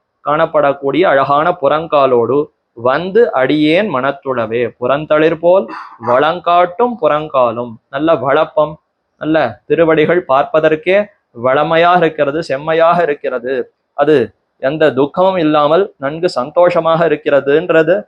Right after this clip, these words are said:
அதெல்லாம் விளங்கக்கூடியதாக ஆச்சரியமான திருவடிகள். அந்த திருவடிகள் வந்து அடியேன் மனத்தில் உள்ளனவே, சுவாமியே வந்து நம்முடைய உள்ளத்தை ஆட்கொண்டு விட்டார்னு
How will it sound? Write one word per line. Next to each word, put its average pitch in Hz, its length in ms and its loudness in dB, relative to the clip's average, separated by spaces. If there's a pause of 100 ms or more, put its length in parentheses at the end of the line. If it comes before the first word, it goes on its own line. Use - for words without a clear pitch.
(240)
அதெல்லாம் 139 460 0
விளங்கக்கூடியதாக 147 1000 2
ஆச்சரியமான 147 680 -2
திருவடிகள். 139 680 -2 (220)
அந்த 131 240 0
திருவடிகள் 160 680 0 (140)
வந்து 170 440 0
அடியேன் 151 460 0
மனத்தில் 143 500 -6
உள்ளனவே, 131 520 -2 (340)
சுவாமியே 151 460 2
வந்து 156 240 0
நம்முடைய 143 400 0
உள்ளத்தை 151 480 0
ஆட்கொண்டு 135 600 0
விட்டார்னு 143 540 -2